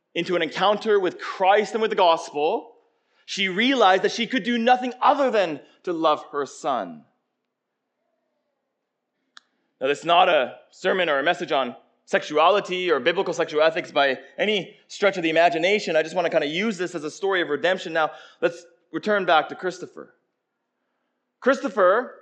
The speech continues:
had started to live quite a lifestyle. He began both doing and selling drugs. He was partying. He was at the clubs and living a very promiscuous lifestyle.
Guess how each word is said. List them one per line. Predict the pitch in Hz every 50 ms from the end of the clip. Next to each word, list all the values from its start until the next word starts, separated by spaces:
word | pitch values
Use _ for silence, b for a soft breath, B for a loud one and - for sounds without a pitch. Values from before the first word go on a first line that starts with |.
| _ _ _ _ _ _ _ _ _ _ _ _
had | - 165 -
started | - 214 202 208 202
to | 202
live | 202 208 208 180 -
quite | - - - 185 208 208 208
a | 214
lifestyle. | 202 196 196 196 190 196 - - 175 143 120 104 90 82 - - _ _ _ _ _ _ _ _ _ _ _ _ _ _ _ _ _ _ _
He | - 147
began | 156 151 185 196 196 180
both | 202 196 196 196 -
doing | 185 202 208 220 233 247 262 262 240 - - - _ _ _ _ _ _ _ -
and | 160 180 208 226
selling | - 247 226 233 233 220
drugs. | 180 190 190 190 214 247 233 - - - - _ _ _ _ _ _ _ _ _ _ _ _ _ _ _ _ _ _ - B B B B B
He | B 180 196
was | 185 185 -
partying. | - - 185 196 202 214 214 220 226 226 240 269 262 - - _ _ _ _ _ _ _ _
He | -
was | 175 180 180 - -
at | 185 196 202 202 202
the | 220
clubs | - - - 208 196 202 226 220 240 - - - - - _ B B B B
and | 170 190
living | 208 208 208 202
a | 196
very | 175 156 131 131 131 - 220 220 233 254 262 247
promiscuous | - - 220 208 208 196 202 - 208 190 175 175 156
lifestyle. | 151 151 151 151 - - 156 147 151 165 202 233 - -